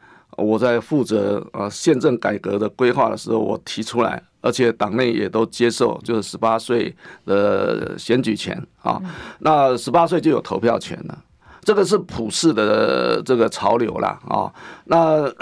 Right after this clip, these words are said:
Speaker 1: <clears throat> 因为这叫做，呃，扩大政治参与嘛。就像，呃，十九世纪，呃，刚开始有投票权的时候，女人，女性还没有投票权的时候，把，让女性有投票权，那是一个莫大的一个，呃，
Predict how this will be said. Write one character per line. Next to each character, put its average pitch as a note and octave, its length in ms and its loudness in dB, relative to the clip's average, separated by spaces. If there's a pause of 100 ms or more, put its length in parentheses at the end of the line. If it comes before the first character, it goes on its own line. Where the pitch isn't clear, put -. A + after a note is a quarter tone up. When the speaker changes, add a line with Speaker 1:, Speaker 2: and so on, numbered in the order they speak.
(200)
Speaker 1:
<clears throat> - 280 -12
因 F3 100 4
为 F3+ 80 6
这 E3+ 140 2
叫 D#3 100 4
做， C3+ 380 2 (140)
呃， - 180 0
扩 D#3+ 180 2
大 C#3+ 200 2
政 B2 180 -4
治 A2 140 -4
参 A2 200 -2
与 - 240 -4
嘛。 - 220 -14
就 D#3+ 100 6
像， D#3 200 4 (640)
呃， A2 580 4
十 A2+ 120 -8
九 D#3 160 2
世 C#3+ 200 -2
纪， B2+ 280 -2 (420)
呃， - 120 0
刚 D#3 280 0
开 - 220 -2
始 A#2 140 -4
有 A2+ 80 0
投 A2+ 160 0
票 C3+ 180 4
权 G#2+ 160 -6
的 G#2+ 80 -6
时 - 160 -6
候， A2+ 300 0 (240)
女 B2+ 340 2
人， A#2+ 340 2
女 C3+ 180 2
性 D3+ 260 4
还 B2+ 80 2
没 C#3 140 2
有 A#2+ 80 2
投 G2 160 -4
票 B2 160 2
权 A2 120 -4
的 A2 80 -6
时 A2 140 0
候， B2+ 80 4
把， B2+ 260 2 (120)
让 E3+ 260 0
女 B2 160 0
性 E3+ 220 4
有 A2 100 0
投 G#2 160 -4
票 B2+ 160 2
权， - 180 -8
那 E3 80 2
是 F3+ 160 -2
一 F#3 80 -2
个 E3 140 2 (160)
莫 F3 240 2
大 C#3+ 240 0
的 A2+ 160 -4
一 A#2+ 100 -4
个， A2+ 320 0 (200)
呃， A2 240 2